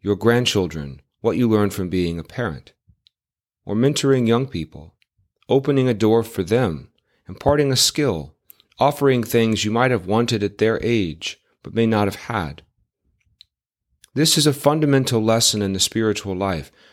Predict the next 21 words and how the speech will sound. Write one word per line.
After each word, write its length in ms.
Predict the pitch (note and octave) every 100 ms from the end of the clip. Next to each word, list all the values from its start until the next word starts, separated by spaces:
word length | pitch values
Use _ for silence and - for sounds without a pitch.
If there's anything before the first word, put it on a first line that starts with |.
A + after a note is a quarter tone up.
| _
regardless 600 | G2 G2 C#3 F3 D#3 -
of 80 | G2+
what 200 | A2+ -
lines 440 | G2+ G#2+ A#2 A2+ G2
we've 180 | G#2
drawn 480 | E2 G2+ A2 E2+ C#2+
in 140 | - G#2+
our 140 | G2+
past, 600 | - - F#2 C2+ - - _ _ _ _ _
successful 800 | - F#2 - C3+ C3+ - C3 -
or 140 | G#2+ G2+
not. 440 | F2+ D2+ - - _ _ _ _ _ _ -
The 80 | -
plow 340 | - C#3 D3
keeps 500 | D3 B2+ A#2 - -
moving 480 | F#2 G2 F#2 F2 E2 _ _ _
forward. 560 | - B2 G#2+ D#2+ C2+ - _ _ _ _ _ _
Jesus 540 | C3 D3 G#2 F2 -
is 160 | F#2+ E2
moving 480 | G2 F#2 E2 D2+ C#2 _ _ _
forward. 520 | - F#2 D#2 C2 -